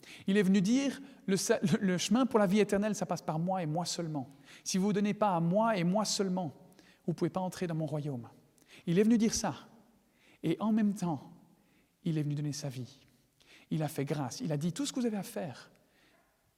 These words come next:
c'est accepter mon amour. » Il est venu annoncer la vérité, mais avec grâce. Et le problème aujourd'hui, c'est que des fois, on a tendance à faire que la vérité, et ça, c'est dur. Ça, c'est, au bout d'un moment, c'est, c'est blessant, ça fait mal.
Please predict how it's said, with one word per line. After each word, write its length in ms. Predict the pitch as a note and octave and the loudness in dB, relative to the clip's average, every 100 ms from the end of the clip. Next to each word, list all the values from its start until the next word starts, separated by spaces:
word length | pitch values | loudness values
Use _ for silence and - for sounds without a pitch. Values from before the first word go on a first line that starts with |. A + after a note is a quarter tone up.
| _ | _
c'est 180 | - - | -14 -8
accepter 460 | C#3+ - D3+ - D3+ | -6 -6 -8 -6 -6
mon 140 | C3+ | -4
amour. » 440 | B2+ B2+ G2+ - - _ _ _ _ _ - - - | -6 -8 -10 -16 -20 _ _ _ _ _ -20 -12 0
Il 140 | E3+ | 4
est 80 | F#3 | 6
venu 180 | F#3 F#3 | 6 4
annoncer 280 | E3+ D#3+ | 2 2
la 120 | E3+ D#3+ | 0 2
vérité, 720 | D#3 A3 A#3 B3 C4 D4 - - - - | 4 4 4 2 -2 -4 -16 -20 -20 -6
mais 140 | E3+ - | -4 0
avec 280 | F3+ F3 | 0 2
grâce. 520 | D#3+ E3+ E3+ B2+ - - C3 _ - - - | 0 0 0 -2 -6 -8 -14 _ -20 -8 2
Et 100 | F#3 | 4
le 80 | |
problème 380 | G#3+ A#3+ A3+ C#4+ | 6 6 6 6
aujourd'hui, 420 | B3+ G3+ G3+ B3 | 6 4 2 0
c'est 160 | B3 A3 | 0 0
que 60 | E3 | 2
des 120 | G#3+ | 0
fois, 180 | - A#3+ | 0 0
on 80 | |
a 60 | G#3+ | 0
tendance 340 | G#3 G#3+ A3 | -2 -2 0
à 60 | G3+ | -2
faire 280 | - F3+ - | -2 -4 0
que 100 | D4 | 2
la 120 | C#4+ | 4
vérité, 460 | A3+ G3+ - B3+ E4 - - - - | 6 4 2 -2 -4 -18 -20 -18 -6
et 40 | |
ça, 140 | C#3+ A3 | -4 -2
c'est 140 | - | -2
dur. 480 | C#3+ F#3 F3 A#2 - - _ _ - - | -2 -2 -4 -6 -16 -20 _ _ -20 -6
Ça, 80 | - | -4
c'est, 180 | - E3 - - | 0 -2 -4 -8
au 60 | - | -2
bout 60 | D#3+ | 0
d'un 80 | |
moment, 260 | G3 G#3 A3+ | 2 2 0
c'est, 220 | A3 - - | -2 -8 -8
c'est 180 | - D#3 | -6 -4
blessant, 460 | D#3 F3 - D#3 | -2 -2 -4 -6
ça 140 | B2 D3 | -8 -8
fait 140 | D#3 | -6
mal. 300 | D3+ D3 A#2 | -4 -6 -8